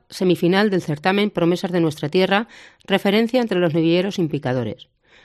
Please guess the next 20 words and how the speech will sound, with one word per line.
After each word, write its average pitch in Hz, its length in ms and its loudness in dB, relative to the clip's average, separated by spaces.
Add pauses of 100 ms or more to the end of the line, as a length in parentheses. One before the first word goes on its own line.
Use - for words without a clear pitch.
(160)
Con 160 160 2
herales 208 480 2
de 180 80 0
Antonio 165 400 2
López 165 240 -2
Gibaja 185 540 0 (260)
harán 196 280 2
el 233 100 2
paseillo 233 540 2
tres 226 300 2
de 196 120 2
los 160 180 2
seis 220 280 0
novilleros 196 540 0
más 185 220 2
destacados 190 680 -2
de 156 100 -2
la 147 100 -2
fase 151 320 -6 (260)
clasificatoria. 123 800 -8